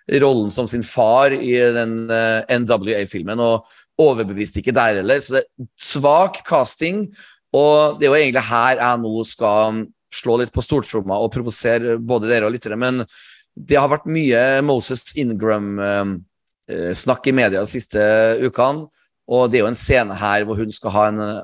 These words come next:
avhørsscene med Leia, og dessverre for meg så ble det her på en måte spikeren i kista på at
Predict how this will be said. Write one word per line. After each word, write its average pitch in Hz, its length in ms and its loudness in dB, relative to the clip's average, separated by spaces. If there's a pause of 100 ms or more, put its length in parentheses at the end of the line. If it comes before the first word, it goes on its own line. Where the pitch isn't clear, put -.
avhørsscene 101 1400 2
med 117 280 2
Leia, 123 420 2 (540)
og 123 520 0
dessverre 120 1000 -4
for 135 120 -2
meg 127 200 0
så 135 180 -4
ble 113 320 -2
det 104 80 0
her 101 160 0
på 113 80 -6
en 117 60 -4
måte 90 120 -12
spikeren 87 380 -4
i 92 80 -4
kista 101 320 -4
på 90 220 -2
at - 100 -6